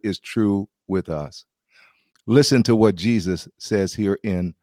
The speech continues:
I'm in John chapter four, verse twenty-three and twenty-four. "But the hour has come, and now is, when the true worshipers shall worship the Father in spirit and in truth. For the Father seeks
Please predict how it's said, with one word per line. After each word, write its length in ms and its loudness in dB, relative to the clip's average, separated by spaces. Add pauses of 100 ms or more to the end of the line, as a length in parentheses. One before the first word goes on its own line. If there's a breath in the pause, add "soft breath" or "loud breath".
(540)
I'm 160 2
in 140 2
John 340 2
chapter 340 -6
four, 340 0
verse 280 -4
twenty-three 500 -4
and 100 -4
twenty-four. 560 -2 (640 soft breath)
"But 140 2
the 140 4
hour 260 6
has 220 0
come, 480 -2 (100)
and 140 0
now 240 2
is, 400 0 (540 soft breath)
when 160 4
the 100 4
true 280 2
worshipers 600 4
shall 220 2
worship 400 0
the 80 0
Father 520 0 (320 soft breath)
in 200 4
spirit 600 -2 (380)
and 180 2
in 140 2
truth. 380 -2 (340)
For 180 4
the 120 4
Father 440 0
seeks 640 -8